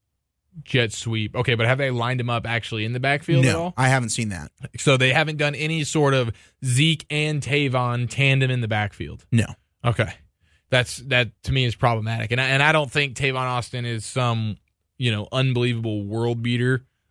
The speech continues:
Speaker 1: but he is, in terms of speed and big playability on y'all's offense, he's number one or two right behind Zeke. And to, eh, to have your two best playmakers, um, in the backfield together, I think is huge.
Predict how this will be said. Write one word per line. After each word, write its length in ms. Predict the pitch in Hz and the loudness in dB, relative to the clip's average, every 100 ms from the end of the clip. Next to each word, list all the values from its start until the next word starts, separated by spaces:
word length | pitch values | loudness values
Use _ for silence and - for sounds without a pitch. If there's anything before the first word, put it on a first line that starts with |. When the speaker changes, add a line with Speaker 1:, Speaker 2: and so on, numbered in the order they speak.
| _ | _
Speaker 1:
but 300 | 123 113 113 - | 2 4 2 -4
he 600 | - 139 135 135 127 120 | -2 0 2 2 2 2
is, 160 | 117 | 0
in 100 | 110 | -4
terms 280 | 113 131 120 | -2 -2 -2
of 100 | 107 | -4
speed 600 | - - 143 143 143 139 127 | -8 -4 -2 0 0 0 0
and 480 | 120 117 113 110 | 0 0 -2 -2
big 220 | 120 135 131 | 0 0 0
playability 760 | 139 131 113 120 135 143 156 151 | 0 0 0 2 2 4 2 0
on 240 | 120 113 | -4 -4
y'all's 240 | 110 123 147 | 0 0 2
offense, 640 | 151 156 170 165 165 - _ _ _ | 0 0 0 0 -2 -8 _ _ _
he's 500 | _ 139 135 131 117 - | _ 2 4 2 -2 -4
number 240 | 131 123 | -2 0
one 180 | 123 127 | 2 2
or 80 | 123 | 0
two 380 | - 135 127 123 | 0 2 2 2
right 320 | 120 120 120 | 2 2 2
behind 320 | 117 113 113 | 0 0 0
Zeke. 380 | 101 98 101 _ _ _ _ _ _ _ _ | -2 -6 -10 _ _ _ _ _ _ _ _
And 600 | 123 113 113 113 113 98 | 2 4 2 0 -2 -4
to, 220 | 131 120 - | -2 -2 -2
eh, 220 | 117 113 104 | -4 -4 -4
to 100 | 113 | 0
have 200 | 127 117 | 2 2
your 100 | 113 | -2
two 200 | - 143 | -2 0
best 260 | 131 123 | 0 -2
playmakers, 680 | - 127 127 127 127 131 120 - _ _ _ _ _ _ | -2 -2 0 0 0 -2 -2 -8 _ _ _ _ _ _
um, 400 | 117 113 110 107 | 0 2 0 -2
in 120 | 131 | 0
the 80 | 123 | 0
backfield 500 | 107 117 117 127 117 | 2 2 0 -2 -2
together, 420 | 110 117 120 117 | -2 0 2 2
I 80 | 110 | -2
think 220 | 104 120 | -4 -4
is 140 | 107 104 | -4 -2
huge. 280 | 117 95 | -2 -4